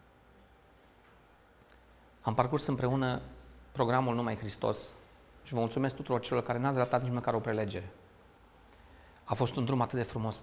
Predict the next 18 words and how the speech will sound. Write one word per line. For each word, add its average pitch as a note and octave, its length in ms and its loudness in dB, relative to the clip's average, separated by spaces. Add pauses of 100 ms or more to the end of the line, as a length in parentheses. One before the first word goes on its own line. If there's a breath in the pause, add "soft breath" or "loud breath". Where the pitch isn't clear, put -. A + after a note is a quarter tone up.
v-a B2 100 2
ars B2+ 120 0 (100)
inima, G#2+ 400 -2 (220)
ascultând A#2 460 -4
Cuvântul A#2 280 -2
lui G2+ 80 -2
Dumnezeu. G2+ 320 -2 (580 loud breath)
În B2 100 -2
ciuda C#3+ 180 2
faptului B2+ 280 2
că - 80 -4
săptămâna B2 280 -2
asta - 120 -4
am A2 40 0
luat A#2 200 -2
foarte - 380 0
multe A#2 200 0
palme, A#2+ 380 2